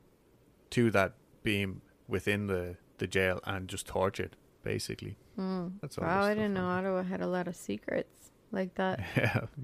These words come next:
Speaker 1: apparently. Inmates who were thought to have diseases were put in the basement, which was used for quarantine.
Speaker 2: Mm-hmm.
Speaker 1: So they would be left in there for three months, uh, in, like, a,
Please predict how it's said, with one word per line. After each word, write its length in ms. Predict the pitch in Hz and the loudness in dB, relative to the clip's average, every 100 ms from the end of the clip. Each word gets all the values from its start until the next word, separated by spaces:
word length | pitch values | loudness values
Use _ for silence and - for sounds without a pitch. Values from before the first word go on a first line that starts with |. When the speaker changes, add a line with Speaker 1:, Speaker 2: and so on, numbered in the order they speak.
| - | -8
Speaker 1:
apparently. 540 | - 113 123 107 92 - _ - _ _ - | -6 -4 -2 -4 -6 -12 _ -20 _ _ 2
Inmates 440 | 160 165 143 120 | 4 8 6 6
who 120 | - 123 | 6 6
were 100 | 98 | 6
thought 280 | 117 117 | 6 6
to 100 | - | 6
have 160 | 107 107 | 2 2
diseases 600 | 107 98 117 113 95 - - - _ _ - | 0 0 2 2 -2 -6 -14 -20 _ _ -2
were 100 | - | 2
put 220 | - 123 | 4 4
in 60 | 117 | 4
the 60 | |
basement, 600 | 104 104 107 - 92 - - - | 4 4 4 0 -6 -8 -18 -4
which 240 | - 104 107 | -2 0 2
was 180 | 95 | 2
used 220 | 101 95 - | 2 0 -2
for 120 | 98 | -4
quarantine. 580 | - 104 98 92 92 - _ - | 0 0 0 -4 -10 -14 _ -4
Speaker 2:
Mm-hmm. 300 | 190 190 190 190 - - - _ _ _ | 0 2 0 -2 -10 -20 -20 _ _ _
Speaker 1:
So 180 | - 113 | 2 6
they 60 | 104 | 6
would 80 | |
be 80 | 110 | 6
left 260 | 110 113 113 | 6 6 4
in 80 | 104 | 4
there 140 | 101 | 4
for 100 | - | 2
three 300 | - - 104 | -2 2 2
months, 420 | 98 98 95 - - _ _ _ _ _ _ _ _ _ _ _ - - | 4 0 -2 -8 -16 _ _ _ _ _ _ _ _ _ _ _ -14 2
uh, 280 | 104 92 90 - | 4 4 2 0
in, 160 | 101 | -2
like, 180 | 101 95 | 0 0
a, 140 | 95 | 0